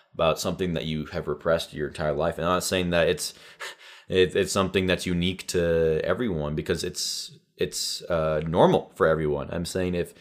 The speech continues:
if we're looking at, is that normal? I think it is normal for everyone to have a hard insecurity about themselves that they repress and kinda just don't wanna talk about,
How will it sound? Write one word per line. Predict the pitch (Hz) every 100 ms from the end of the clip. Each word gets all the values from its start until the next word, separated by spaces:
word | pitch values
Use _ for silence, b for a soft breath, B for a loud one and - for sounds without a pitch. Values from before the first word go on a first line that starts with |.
| B B B
if | 87
we're | 92
looking | 101 104
at, | 92 85
is | 92 87
that | 85
normal? | 87 104 90 82 -
I | 87
think | 92
it | 85
is | 113 92
normal | 82 76 57 - _
for | 80
everyone | 78 82 80 76
to | 78
have | 69 71
a | - - - - _ _ - -
hard | - 92 87
insecurity | 78 78 73 - 80 71
about | 55 57
themselves | 71 67 62 73
that | -
they |
repress | 69 64 76 73 -
and | -
kinda | 62
just | 69 -
don't | 87
wanna | 90 92
talk | 104 90
about, | 71 -